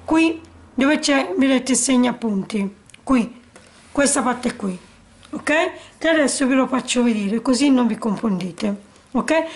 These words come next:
Io questa parte l'ho già lavorata. Adesso insieme andate a dividere. Intanto, non so, mm, dipende dai tagli che avete fatto. Io per esempio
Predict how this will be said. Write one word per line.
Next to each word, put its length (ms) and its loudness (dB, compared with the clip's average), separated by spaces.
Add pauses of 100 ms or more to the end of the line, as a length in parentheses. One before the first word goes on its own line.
(120)
Io 120 2
questa 240 2
parte 260 -2
l'ho 120 2
già 160 -2
lavorata. 600 -4 (300)
Adesso 360 2
insieme 420 2
andate 360 2
a 40 2
dividere. 420 0
Intanto, 520 0 (280)
non 160 2
so, 400 0 (120)
mm, 280 4
dipende 440 0
dai 120 4
tagli 300 0
che 80 -2
avete 260 0
fatto. 320 -2
Io 80 2
per 140 0
esempio 640 2